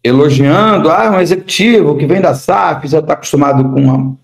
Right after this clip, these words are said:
com a maneira de sa-, maneira saf de trabalhar. Eu ouvi muita gente criticando, porque ele contratou cerca de quase setenta jogadores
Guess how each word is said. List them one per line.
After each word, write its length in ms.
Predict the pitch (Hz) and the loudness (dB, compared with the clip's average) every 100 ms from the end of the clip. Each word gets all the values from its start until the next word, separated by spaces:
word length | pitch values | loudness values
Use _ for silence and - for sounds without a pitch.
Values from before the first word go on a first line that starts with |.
| _ - | _ -4
com 100 | 131 | 0
a 40 | |
maneira 360 | 127 123 131 127 | 0 2 0 0
de 120 | 131 | -4
sa-, 280 | - - - | -4 -4 -2
maneira 340 | 120 139 135 | 0 2 0
saf 440 | 135 147 147 - 127 | -2 0 0 -2 -4
de 120 | 123 | -2
trabalhar. 680 | - 117 - 170 - - - _ _ _ _ _ _ _ _ - | -2 0 0 2 0 -4 -12 _ _ _ _ _ _ _ _ -2
Eu 120 | 175 | 0
ouvi 160 | 175 190 | 2 0
muita 300 | 196 196 170 | 0 0 0
gente 880 | 175 170 - - 165 160 147 135 - | 0 -2 -2 -6 -2 0 0 -2 -4
criticando, 920 | 147 135 - 160 165 208 226 190 - _ - | -4 -4 -4 -2 0 2 2 0 -4 _ -6
porque 840 | 143 - - 147 143 131 - - _ _ _ | -6 -6 -4 -2 0 -2 -4 -10 _ _ _
ele 100 | 120 | -4
contratou 520 | 131 147 147 135 147 | -2 -2 -2 0 -2
cerca 360 | 135 151 147 151 | 0 -2 -2 -2
de 580 | 131 139 135 127 - - _ _ _ _ _ _ _ _ | 0 2 2 0 -2 -8 _ _ _ _ _ _ _ _
quase 260 | - 139 170 _ | -2 -2 -2 _
setenta 540 | - 135 - 196 196 156 | -2 -2 0 -2 0 0
jogadores 960 | 143 135 120 139 151 135 135 - - | 2 2 2 2 2 0 -2 -8 -16